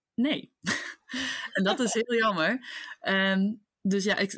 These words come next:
je hoorde me al heel enthousiast ja zeggen. Als in, het groeit weer in Nederland. Er is heel lang een stop ook geweest op hennep produceren, omdat, eh, nou, de katoenindustrie heel groot is en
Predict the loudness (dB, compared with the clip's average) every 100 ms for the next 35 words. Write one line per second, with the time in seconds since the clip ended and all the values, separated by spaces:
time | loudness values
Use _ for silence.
0 | 0 2 2 2 2 2 2 2 -2 -2
1 | 0 2 0 0 -2 -2 -2 0 0 0
2 | 0 0 0 -2 -2 0 0 0 0 0
3 | 2 2 2 2 2 2 0 0 0 2
4 | 2 2 2 0 0 0 -2 -2 -2 0
5 | 0 0 -2 0 2 0 0 0 0 0
6 | 2 2 2 0 0 2 2 -2 -4 -4
7 | -2 0 0 -2 _ -4 -4 -2 -6 -2
8 | 0 2 2 2 0 0 2 2 0 0
9 | 0 0 0 0 0 -2 0 -2